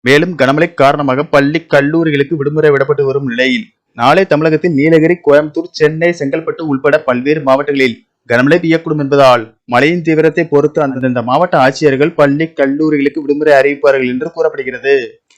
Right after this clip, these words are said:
மீனவர்களுக்கான எச்சரிக்கையின்படி, தென் தமிழக கடலோர பகுதிகள், மன்னார் வளைகுடா மற்றும் குமரிக்கடல் பகுதிகளில் சூறாவளி காற்று மணிக்கு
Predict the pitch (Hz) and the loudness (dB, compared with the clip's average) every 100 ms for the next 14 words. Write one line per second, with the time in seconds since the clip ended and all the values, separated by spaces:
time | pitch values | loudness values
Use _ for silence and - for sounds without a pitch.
0 | _ - 151 175 165 160 165 170 147 151 | _ -2 2 4 2 2 0 0 -2 -2
1 | 147 156 135 127 113 110 - _ _ _ | -2 0 2 2 0 -6 -14 _ _ _
2 | _ _ - 139 180 175 170 170 185 139 | _ _ -2 -2 0 0 2 0 0 -2
3 | 131 143 175 143 135 147 139 127 139 160 | 0 4 4 4 2 2 0 0 2 2
4 | 156 135 135 151 135 139 135 - 135 156 | 2 2 0 -2 -2 -4 -8 -14 -6 -4
5 | 165 160 165 131 127 139 127 117 - - | -2 -2 -2 -2 -2 -2 -2 -2 -6 -8
6 | 143 156 160 160 160 160 147 131 131 127 | 0 2 2 0 0 0 -2 -4 -4 -4